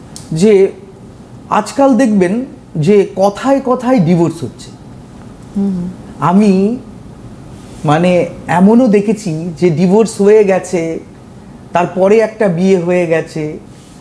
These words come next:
Speaker 1: তারপরে মেয়েটি বা ছেলেটি মনে করছে যে এর থেকে আমার আগের হাজব্যান্ড বা আগের ওয়াইফই ভালো ছিল।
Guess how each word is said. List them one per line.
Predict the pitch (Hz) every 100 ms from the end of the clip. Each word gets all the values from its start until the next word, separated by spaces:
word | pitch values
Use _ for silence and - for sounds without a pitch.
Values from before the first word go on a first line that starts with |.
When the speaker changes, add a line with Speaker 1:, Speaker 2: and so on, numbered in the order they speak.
| - -
Speaker 1:
তারপরে | 190 220 240 247 196 160
মেয়েটি | 180 185 202 226
বা | 220
ছেলেটি | 214 214 208 214
মনে | 190 208
করছে | 226 202 - 127 139 - - - - - 180
যে | 240 269
এর | 269 175
থেকে | 294 302
আমার | 277 285
আগের | 262 240 262
হাজব্যান্ড | 240 214 247 247 208
বা | 226 226
আগের | 220 247
ওয়াইফই | 233 233 196 226
ভালো | 143
ছিল। | 127 -